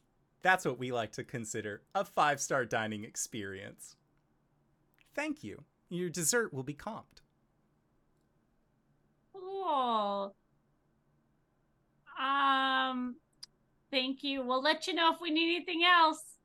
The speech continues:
Speaker 1: Of course. We're always more than happy to help any s-, kind of customer.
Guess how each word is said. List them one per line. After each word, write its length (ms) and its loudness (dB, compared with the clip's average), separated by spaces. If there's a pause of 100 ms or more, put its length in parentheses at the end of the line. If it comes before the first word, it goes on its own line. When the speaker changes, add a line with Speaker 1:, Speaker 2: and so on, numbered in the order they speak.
(1700)
Speaker 1:
Of 140 -10
course. 480 0 (360)
We're 240 -4
always 360 2
more 260 0
than 140 -6
happy 320 -2
to 100 -4
help 300 -6 (520)
any 200 -2
s-, 200 -10
kind 240 -4
of 120 -14
customer. 560 -12